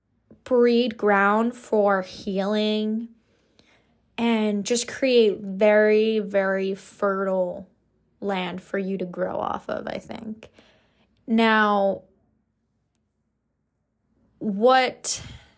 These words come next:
the tricky part is, is kind of understanding, you know, how it relates to you and your personal life. So what I'm gonna do is I'm just gonna give, like, a general example.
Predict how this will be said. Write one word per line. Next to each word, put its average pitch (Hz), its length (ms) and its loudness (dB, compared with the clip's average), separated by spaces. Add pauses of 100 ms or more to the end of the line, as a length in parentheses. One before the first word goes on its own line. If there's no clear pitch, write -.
(340)
the 220 80 -6
tricky 330 340 -2
part - 300 -4
is, - 580 -8 (1000)
is 208 440 4
kind 233 260 0
of 240 100 2
understanding, 202 1400 0 (920)
you 208 120 -4
know, 190 160 -2
how 196 360 0
it 196 120 0
relates 196 460 -2
to - 180 -12
you 196 240 0
and 208 100 -2
your 185 160 -8
personal 190 580 -6
life. 285 440 -2 (500)
So - 200 -2
what 269 160 4
I'm 370 140 0
gonna 392 260 0
do 214 320 4
is 208 140 0
I'm 202 180 -4
just 196 240 -8
gonna 240 240 -4
give, 196 440 0
like, 175 240 -4
a 185 60 -8
general 185 1080 -4
example. 180 1000 -6